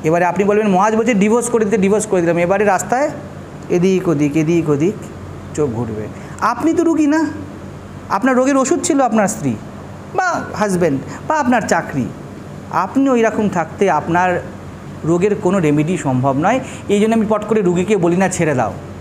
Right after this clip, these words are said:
বললেই বিপদ। বলে, "খাবো কি মহারাজ?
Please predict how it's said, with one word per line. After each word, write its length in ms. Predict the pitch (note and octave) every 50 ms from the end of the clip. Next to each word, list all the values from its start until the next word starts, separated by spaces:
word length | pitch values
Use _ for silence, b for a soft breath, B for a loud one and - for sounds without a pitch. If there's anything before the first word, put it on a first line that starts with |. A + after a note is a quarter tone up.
| - - - - - - - - - - - - - - - - - - - -
বললেই 380 | F3+ G3 G3+ G#3 A3 A3+ A3 F#3
বিপদ। 400 | D#3 D#3+ D3+ D#3 D#3+ C#3+ C3+ C3 - - F#3+
বলে, 120 | G#3+ A#3+ A#3
"খাবো 340 | - - F3 F#3 F#3+ C4 C#4
কি 180 | C#4 - A#3
মহারাজ? 400 | F#3+ D#3 C#3 C#3 B2+ A#2+ A#2 A#2